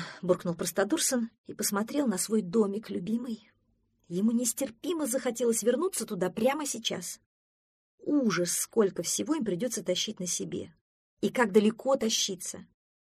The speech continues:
А пока они не сумели даже до берега добраться. Да еще это неприятное чувство, будто они сейчас подведут черту под чем-то хорошим. Вот стоит его домик.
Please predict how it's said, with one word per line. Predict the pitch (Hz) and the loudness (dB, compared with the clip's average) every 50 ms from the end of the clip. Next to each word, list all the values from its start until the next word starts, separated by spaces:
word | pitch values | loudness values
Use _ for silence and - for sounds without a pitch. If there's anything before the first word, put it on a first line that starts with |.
| _ - | _ 2
А | - 214 | 4 4
пока | 214 - 226 226 - - 349 370 320 | 8 8 6 6 6 6 6 8 8
они | 220 196 214 226 | 8 8 8 8
не | 240 247 | 6 6
сумели | 226 - 277 294 302 277 277 | 2 0 2 2 4 4 6
даже | 226 285 269 262 285 | 6 6 6 6 8
до | 233 311 330 | 8 8 8
берега | 233 294 285 226 196 180 196 185 | 8 8 8 8 8 6 6 4
добраться. | 185 190 190 220 151 160 156 - - - 220 - _ _ _ _ _ _ - | 2 2 2 2 0 0 -2 -6 -8 -8 -8 -14 _ _ _ _ _ _ 0
Да | 185 208 | 6 8
еще | 233 226 - - 247 | 8 10 10 8 6
это | 226 233 | 6 8
неприятное | 220 214 208 226 240 233 269 240 226 220 214 | 8 8 8 8 6 8 6 8 8 6 6
чувство, | 226 - 339 339 - - - 208 190 - - | 6 6 4 4 4 4 2 0 0 0 -2
будто | 190 233 240 233 247 | 2 2 2 4 6
они | 226 220 233 | 8 8 8
сейчас | 226 233 240 226 - 226 226 - | 8 6 2 2 2 2 2 2
подведут | - 202 180 180 196 233 226 240 233 226 - | 0 -2 -2 2 2 2 2 2 0 -2 0
черту | - - 226 220 - - 320 311 | 0 2 2 2 2 0 -2 -2
под | - 208 202 202 | 0 -2 -2 -2
чем-то | - - 269 247 226 226 220 | -2 -2 0 0 0 -2 -2
хорошим. | - - 220 214 220 190 170 - - 170 156 - - _ _ _ _ _ _ _ _ _ _ _ _ _ _ _ _ _ _ _ - | 0 0 0 2 2 2 2 0 -2 -4 -8 -10 -12 _ _ _ _ _ _ _ _ _ _ _ _ _ _ _ _ _ _ _ 2
Вот | 269 311 294 | 4 4 6
стоит | - - - 208 233 254 226 | 4 4 2 2 2 2 -2
его | - 196 185 214 220 | -2 -2 2 2 2
домик. | 226 214 202 196 202 202 - | 4 2 2 2 -2 -6 -8